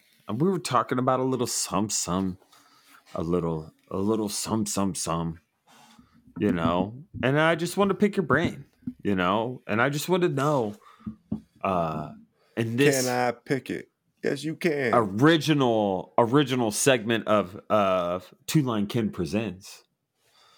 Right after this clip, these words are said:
Speaker 1: Uh, he said, "What? What's, uh,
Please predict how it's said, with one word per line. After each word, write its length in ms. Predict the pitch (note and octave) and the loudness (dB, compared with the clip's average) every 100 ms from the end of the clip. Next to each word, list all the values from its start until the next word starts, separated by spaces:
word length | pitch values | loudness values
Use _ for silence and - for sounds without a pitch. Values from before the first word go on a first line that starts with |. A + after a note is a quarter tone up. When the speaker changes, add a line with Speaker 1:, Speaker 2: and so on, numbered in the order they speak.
| - - - - | -20 -20 -20 -6
Speaker 1:
Uh, 460 | G2 F#2+ F2 E2 E2+ - _ _ _ _ - | -2 -2 -2 -4 -10 -18 _ _ _ _ -2
he 100 | G3+ | 0
said, 220 | G#3+ F#3+ | 2 2
"What? 360 | G#3 D4 F#4 F4+ _ _ _ _ _ _ _ - | 2 2 -2 -6 _ _ _ _ _ _ _ 0
What's, 260 | G3 G#3+ | 0 2
uh, 500 | C4 C4 G#3+ G#3 B3 | 0 0 0 -2 -4